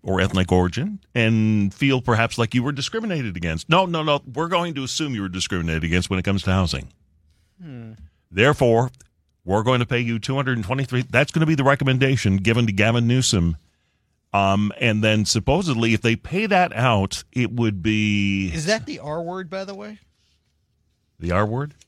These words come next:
Speaker 2: Reparations?
Speaker 1: Reparations, yeah. Well, it's another R word.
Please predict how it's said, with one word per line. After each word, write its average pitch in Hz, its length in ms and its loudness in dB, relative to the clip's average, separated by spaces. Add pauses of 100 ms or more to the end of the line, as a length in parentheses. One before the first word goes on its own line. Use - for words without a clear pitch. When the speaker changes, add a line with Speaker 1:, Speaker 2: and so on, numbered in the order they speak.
Speaker 2:
Reparations? 160 840 -12
Speaker 1:
Reparations, 143 640 4
yeah. 190 180 -6 (260)
Well, 165 180 0
it's 139 100 -4
another 127 340 0
R 80 160 -2
word. 82 300 -8